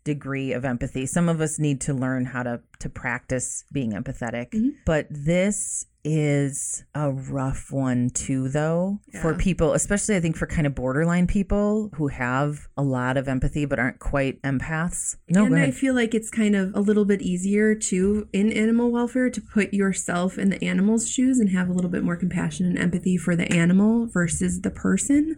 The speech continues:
Speaker 2: I feel like
Speaker 1: Right.
Speaker 2: that's another hard thing for us in animal welfare to do because we're so focused on the dog.
Speaker 1: Right.
Speaker 2: But really, this is a people problem too.
Speaker 1: Right.
Speaker 2: So.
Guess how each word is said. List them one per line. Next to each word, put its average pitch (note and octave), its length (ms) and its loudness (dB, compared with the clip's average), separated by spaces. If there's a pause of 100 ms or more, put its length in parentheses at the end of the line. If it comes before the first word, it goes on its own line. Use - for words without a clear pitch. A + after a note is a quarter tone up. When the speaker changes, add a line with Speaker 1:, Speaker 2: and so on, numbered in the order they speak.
(260)
Speaker 2:
I C#3+ 80 4
feel C#3+ 200 4
like C3+ 140 4
Speaker 1:
Right. C3+ 60 2
Speaker 2:
that's F#3+ 220 2
another F3 640 2 (400)
hard F#3 460 2
thing F3+ 380 0
for E3+ 180 -2
us E3+ 200 -2
in F3 80 -2
animal F3 340 2
welfare E3+ 380 0
to D#3+ 100 -4
do E3+ 240 0
because F#3 260 -2
we're F#3 80 0
so F#3+ 300 0
focused F#3 600 -2
on F#3 120 2
the F3 60 -2
dog. E3+ 500 -4
Speaker 1:
Right. C3+ 440 0
Speaker 2:
But G3 160 -2
really, F#3+ 580 2
this - 180 -8
is F#3 140 -2
a E3+ 60 -4
people F3 520 -2
problem F3 540 -2
too. F#3+ 460 -2 (180)
Speaker 1:
Right. C3 640 0
Speaker 2:
So. - 140 -10